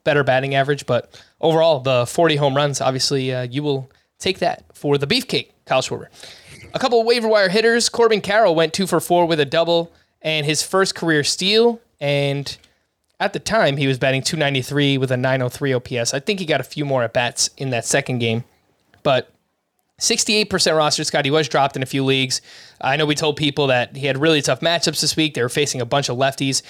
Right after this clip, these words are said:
He's basically not playing against left-handed pitching. They've got two lefties this weekend, the Diamondbacks. And when I looked at their projected pitchers the rest of the way, I didn't see any other lefties on the schedule after this weekend. So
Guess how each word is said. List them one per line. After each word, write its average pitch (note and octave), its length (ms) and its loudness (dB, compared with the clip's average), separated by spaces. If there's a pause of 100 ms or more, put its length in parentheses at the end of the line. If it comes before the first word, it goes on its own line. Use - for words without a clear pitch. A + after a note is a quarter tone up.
(200)
He's E3+ 160 -2
basically G3+ 360 0
not C#3 220 -2
playing A#2 440 -2
against C3+ 320 -4
left-handed C3 420 -2
pitching. A2+ 340 -4 (500)
They've D3+ 140 -2
got C#3 160 0
two A3+ 140 2
lefties G#3+ 340 0
this F3 140 -2
weekend, D3+ 280 0
the B2+ 60 -2
Diamondbacks. A#2+ 720 0 (200)
And C3 380 -2
when C#3 100 2
I C3+ 80 2
looked F#3 340 0
at A3 140 2
their E3+ 140 2
projected D3+ 680 -2
pitchers C#3 440 -4
the A#2+ 80 -2
rest B2+ 320 0
of C3+ 80 -4
the A#2 80 -2
way, B2+ 480 0 (560)
I C#3 80 -2
didn't A3 160 2
see - 320 -2
any D#3+ 320 -2
other D3+ 180 2
lefties C3 400 -2
on A2+ 120 -8
the A2 40 -8
schedule F2 580 -6
after B2+ 360 -4
this A2+ 240 -6
weekend. G#2+ 340 -8
So C3 480 0